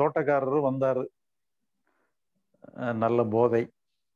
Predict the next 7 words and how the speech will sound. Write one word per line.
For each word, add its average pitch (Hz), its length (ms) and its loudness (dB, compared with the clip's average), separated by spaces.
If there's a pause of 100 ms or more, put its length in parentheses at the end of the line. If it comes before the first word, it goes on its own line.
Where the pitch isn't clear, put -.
(1700)
வந்து 123 400 -4
பேசிக்கிட்டு 135 560 -2
இருந்துட்டு 135 340 -2
அவரு 143 340 2
என்ன 135 180 0
பண்ணாருன்னா, 131 640 -2
அந்த, 131 240 -2